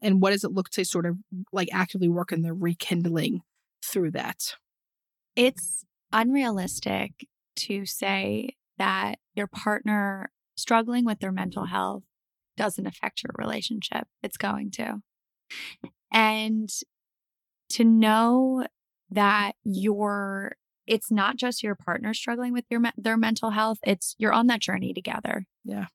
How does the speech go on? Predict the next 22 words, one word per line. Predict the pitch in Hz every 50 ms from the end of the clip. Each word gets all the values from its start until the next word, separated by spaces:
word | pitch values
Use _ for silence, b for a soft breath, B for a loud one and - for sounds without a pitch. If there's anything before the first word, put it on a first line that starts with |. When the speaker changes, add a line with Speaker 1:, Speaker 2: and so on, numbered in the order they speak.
| _ _ _ -
Speaker 2:
You | 220 220 214
really | 214 208 196 196 190 -
are. | - - - 104 - -
And | - 208 214 202
so | - 220 214 208 208 208 208 208 208 208 _ _ _ _ _ _ _ _ _ _ _ _ _ _ _ _ _ _ _ _ _ _ _ _ _ _ _ -
I | - 214 226
think | 220 - - 269 269 262 -
that | 247 233 226 220 - _
what | - 208 214 196 - -
happens | 202 196 202 - 220 214 202
sometimes | 196 220 214 196 190 202 202 196 190 - 196
is | 190 180 -
that | 196 185 185 190 202 - _ _ _ _ _ _ _ _ _ _ _ _ _ _ _ _ _ _ _ _ 190
you | 202 208 233
might | 233 254 277 277 -
react | 214 214 208 202 190 180 190 190 - - -
to | - 254
that | 262 277 285 302 311 311 _ -
as, | - 208 196 196 196 196 190 190 185 180 - - _ _ _ _ _ _ -
"Oh | 254 247 240 240
no, | 226 214 208 208 202 208 208 202 196
like, | 196 202 202 196 190 -